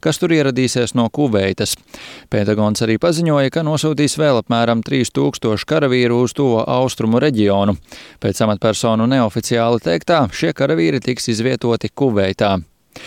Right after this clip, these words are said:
Savukārt Irānas augstākais vadītājs Ajatolla Ali Hamenei nosodīja uzlidojumus un brīdināja, ka viņa valsts ir gatava stāties pretī Trumpa paustajiem draudiem.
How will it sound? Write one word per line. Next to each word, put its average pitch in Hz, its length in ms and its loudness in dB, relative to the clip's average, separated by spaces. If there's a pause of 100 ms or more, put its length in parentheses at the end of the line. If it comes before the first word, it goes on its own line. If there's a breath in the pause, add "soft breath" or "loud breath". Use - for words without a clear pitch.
(340 loud breath)
Savukārt 202 460 0
Irānas 160 420 2
augstākais 165 540 2
vadītājs 156 560 2 (100)
Ajatolla 123 640 2
Ali 120 260 2
Hamenei 139 540 0
nosodīja 110 680 2
uzlidojumus 107 680 2 (100)
un 131 160 2
brīdināja, 123 640 2
ka 135 160 2
viņa 135 180 0
valsts 143 380 0
ir 120 100 0
gatava 143 460 0
stāties 131 420 -2
pretī 120 380 -2
Trumpa 120 400 0
paustajiem 123 560 0
draudiem. 107 480 2